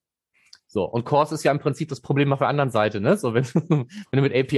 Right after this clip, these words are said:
Is arbeitest, ne, und die A P I sagt, "Ich will dich nicht." Und hier geht es ja bei C S P eigentlich darum, dass der Browser sagt, "Das mag ich nicht."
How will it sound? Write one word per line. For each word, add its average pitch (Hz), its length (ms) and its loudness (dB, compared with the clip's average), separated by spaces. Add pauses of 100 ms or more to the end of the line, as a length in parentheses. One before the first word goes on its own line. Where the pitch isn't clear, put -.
(160)
Is 156 120 -2
arbeitest, 113 720 0
ne, 135 100 4
und 120 140 -2
die 107 100 0
A 113 60 2
P 113 120 -2
I 123 160 4
sagt, 110 220 -4
"Ich 101 140 -16
will 101 120 -6
dich 101 180 -12
nicht." 101 240 -4 (260)
Und 120 120 -2
hier 147 140 2
geht 147 160 2
es 143 120 -2
ja 123 240 4
bei 113 220 2
C 113 160 -4
S 110 140 -2
P 131 160 0
eigentlich 120 220 0
darum, 113 180 2
dass 110 120 -4
der 107 80 -2
Browser 123 360 2
sagt, 95 220 -4
"Das - 260 -6
mag 95 280 -2
ich - 180 -16
nicht." 87 280 -12